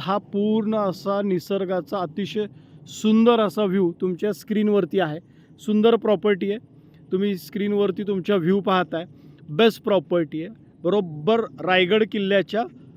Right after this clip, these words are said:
समोर ही प्रॉपर्टी. सत्तावन्न गुंठ्याचा प्लॉट आहे. फ्युचरमध्ये हॉटेल म्हणा, रिसॉर्ट म्हणा, लॉज म्हणा, जे काही तुम्हाला डेव्हलपमेंट करता येईल, सुंदर प्रॉपर्टी, रोड टच प्लॉट आहे तुमच्या स्क्रीनवरती हा.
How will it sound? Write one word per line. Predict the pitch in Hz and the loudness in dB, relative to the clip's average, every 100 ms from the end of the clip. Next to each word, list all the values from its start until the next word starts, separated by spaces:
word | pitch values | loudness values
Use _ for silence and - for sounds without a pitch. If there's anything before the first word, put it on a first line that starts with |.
| - - - | -20 -18 0
समोर | 226 220 226 180 135 - - - - | 2 4 4 2 -4 -16 -20 -18 -2
ही | 208 | -2
प्रॉपर्टी. | 190 185 - 156 160 214 | 0 -2 0 -6 -6 -6
सत्तावन्न | - 208 - 220 220 214 | -4 -2 0 0 0 0
गुंठ्याचा | 190 196 190 190 | -2 -2 0 -2
प्लॉट | 175 175 135 | -2 -2 -2
आहे. | 143 | -6
फ्युचरमध्ये | 185 180 156 196 190 185 190 | -4 -4 -2 -2 -2 -2 -2
हॉटेल | 165 151 185 | -2 -2 -2
म्हणा, | 185 185 185 185 | 0 0 -2 -2
रिसॉर्ट | 175 - 185 170 185 | -4 -2 -4 -2 -4
म्हणा, | 180 175 175 180 | -2 -2 -2 -4
लॉज | 160 160 175 175 | -2 0 -2 -2
म्हणा, | 175 175 175 170 - - - 143 | -6 -6 -8 -10 -18 -20 -20 -6
जे | 135 214 | 0 2
काही | 240 | 2
तुम्हाला | 220 214 208 208 | 0 0 0 2
डेव्हलपमेंट | 196 185 - 185 175 | 2 0 -2 -6 -4
करता | 180 151 165 | -6 -6 -6
येईल, | 160 196 - - - - | -8 -10 -20 -20 -20 -20
सुंदर | - 240 240 233 | 0 4 6 4
प्रॉपर्टी, | 196 180 156 151 | 2 -2 -2 -2
रोड | 151 190 214 - | 2 2 2 0
टच | 233 - | -2 -2
प्लॉट | - 214 208 214 | -2 0 0 -2
आहे | 208 | -4
तुमच्या | 196 156 202 | -6 -4 -6
स्क्रीनवरती | 156 - 202 208 208 196 - 196 | -6 -8 -4 -2 -2 -4 -6 -4
हा. | 180 | -4